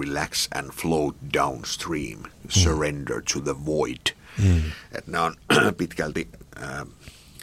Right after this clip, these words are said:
Speaker 1: Timothy Leary, joka oli tämmönen amerikkalainen L S D-guru ja oli kirjoittanut kirjan – the Psychedelic Experience, a manual based on the Tibetan Book of the Dead. Äh, mist-, mikä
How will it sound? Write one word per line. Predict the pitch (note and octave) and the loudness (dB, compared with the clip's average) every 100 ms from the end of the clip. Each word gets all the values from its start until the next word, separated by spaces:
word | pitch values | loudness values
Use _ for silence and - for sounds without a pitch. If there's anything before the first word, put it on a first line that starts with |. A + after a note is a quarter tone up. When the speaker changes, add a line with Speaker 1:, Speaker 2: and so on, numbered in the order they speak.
| - | -6
Speaker 1:
Timothy | - F#2+ E2+ E2 D#2 | 2 4 4 2 6
Leary, | F#2 E2+ D2+ | 8 8 6
joka | C2+ C2+ | -2 -4
oli | A1+ | -4
tämmönen | G#1+ G1+ G#1 G#1 | -6 -8 -8 -6
amerikkalainen | A1+ A1+ - - - - F#2+ - - D#2 | -6 -8 -10 -10 -8 -8 -8 -8 -2 0
L | C#2 C#2 | 0 -2
S | - | -2
D-guru | C2+ C#2+ D#2+ E2+ D#2 D#2+ | -2 -2 6 6 6 2
ja | - A#1 | -2 -2
oli | C2+ | -2
kirjoittanut | D2+ D2+ E2 - D#2+ - | -2 -2 -4 -4 -6 -4
kirjan – | D#2+ C#2+ B1+ B1 - - - - - - - - | -2 0 -2 -8 -12 -18 -20 -18 -16 -18 -14 -8
the | - | -2
Psychedelic | - F2+ D#2+ - D#2+ F2+ E2+ C#2 D#2 | 2 4 4 0 4 6 6 2 -2
Experience, | - - F#2 F2 D#2+ B1+ A1+ - - | -2 -2 2 2 2 -2 -4 -4 -4
a | D#2 | -2
manual | F2 C3 B2 F2+ D#2 C2 C#2 | 0 2 2 2 0 -2 -2
based | D#2+ F2 D#2 - - | 2 2 2 -4 -4
on | D#2+ D2 | -4 -2
the | D2 - | -4 0
Tibetan | G2+ E2 D2+ D#2+ C#2+ | 2 2 0 -2 -2
Book | D#2+ E2 - | 2 0 0
of | - - | -6 -6
the | - - | -4 2
Dead. | - - - - - - - - - - - - - - - - - | 4 4 0 -2 -18 -8 -6 -6 -10 -14 -14 -16 -18 -18 -8 -8 -6
Äh, | C#2 C2 - - - - - - | -6 -6 -8 -14 -18 -18 -16 -8
mist-, | - - - | -2 -2 -2
mikä | C2+ - | -2 0